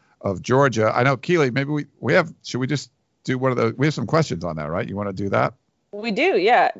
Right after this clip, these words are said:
Speaker 2: Just jumping r-, straight into it. <laughs>
Speaker 1: Sure, why not? You know?
Speaker 2: Okay. Uh, we have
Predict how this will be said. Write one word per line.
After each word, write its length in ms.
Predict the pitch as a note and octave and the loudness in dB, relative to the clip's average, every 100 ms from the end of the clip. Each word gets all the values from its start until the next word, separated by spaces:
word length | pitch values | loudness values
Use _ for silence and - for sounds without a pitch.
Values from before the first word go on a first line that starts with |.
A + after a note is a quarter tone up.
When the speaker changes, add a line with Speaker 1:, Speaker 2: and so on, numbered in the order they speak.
| G#3 | -4
Speaker 2:
Just 240 | A3 - | -4 -2
jumping 400 | F3+ A3 B3 G#3+ - | 4 4 4 -6 -10
r-, 180 | F#3+ A3 | -2 -2
straight 320 | - C#4+ G#3 | 0 4 4
into 240 | A3+ B3+ F4 | 4 4 2
it. 520 | F4 - - - E4+ | 2 -2 -8 -4 -4
<laughs> 40 | - | -2
Speaker 1:
Sure, 180 | E4+ D#4+ | 2 6
why 160 | F#3 | 6
not? 240 | D#3 E2 - | 6 2 -2
You 100 | F#2+ | -6
know? 200 | G2 - | 2 4
Speaker 2:
Okay. 380 | G#4 G#3+ E3+ G3+ - - - | 4 2 0 -2 -16 -8 2
Uh, 200 | B3 A#3+ | 2 2
we 200 | C#4+ F4 | 0 -6
have 460 | F4 C#4+ B3 C4 | -2 0 2 2